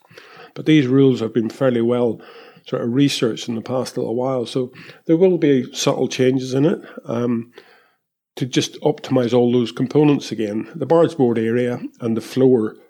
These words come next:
uh, works together. But as far as the front wing is concerned, you know, your main aim is to get as much flow through between the front wheels as possible, and you don't want the wake of the, um, of the front wing affecting the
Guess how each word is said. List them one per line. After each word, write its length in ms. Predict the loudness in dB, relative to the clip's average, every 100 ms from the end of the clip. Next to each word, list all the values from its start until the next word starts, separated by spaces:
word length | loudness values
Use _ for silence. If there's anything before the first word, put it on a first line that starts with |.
| _ _ _ _
uh, 260 | -12 -8 -6
works 320 | 0 0 -2
together. 480 | -6 -4 -2 -2 -4
But 140 | -6
as 80 | -6
far 160 | 0 2
as 80 | 2
the 60 |
front 280 | -2 -8 -6
wing 160 | -2 -2
is 100 | -2
concerned, 520 | -6 -8 -4 -4 -6 -10 _ _ _ -6
you 80 | -4
know, 40 |
your 140 | 2
main 260 | 4 4 6
aim 200 | 4 2
is 100 | 0
to 80 | -4
get 340 | -4 -4 -6 -20 -20 -20 _ _ _ _ _ _ _ -6
as 120 | 0
much 260 | 0 0
flow 240 | -2 2 2
through 220 | 2 -2
between 240 | 0 -6
the 40 | -4
front 240 | -2 0
wheels 240 | 2 0 0
as 120 | -4
possible, 640 | 0 0 0 -4 -4 -4 -14 _
and 80 | -6
you 60 | -2
don't 140 | 0
want 200 | 0 -2
the 60 | -2
wake 320 | -2 -2 -6
of 60 |
the, 200 | -6 -6 -10 _ _ _ _ -12
um, 400 | -8 -8 -10 -10
of 80 | -8
the 80 | -6
front 280 | -4 -4 -2
wing 220 | -2 -2
affecting 640 | -2 -4 -6 -6 -6 -6 -10 _ _ _ _ _ _ _ _
the 320 | -6 -4 -4